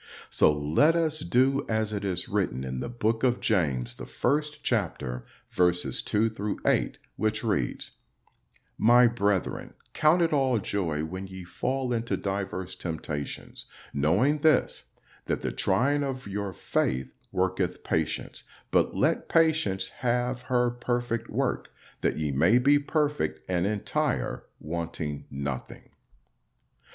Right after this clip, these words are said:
So how do we weather the storms of trials and tribulations? We walk in obedience with our Lord Jesus Christ.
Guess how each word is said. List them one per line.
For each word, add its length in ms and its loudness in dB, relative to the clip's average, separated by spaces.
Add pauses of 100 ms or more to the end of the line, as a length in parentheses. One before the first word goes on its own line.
(120)
So 220 4
how 360 2
do 140 0
we 140 0
weather 320 0
the 160 0
storms 680 -2 (420)
of 500 2
trials 560 0
and 100 -2
tribulations? 920 0 (480)
We 120 2
walk 360 6
in 100 4
obedience 680 2
with 220 -4
our 140 2
Lord 380 -4
Jesus 420 -4
Christ. 520 -6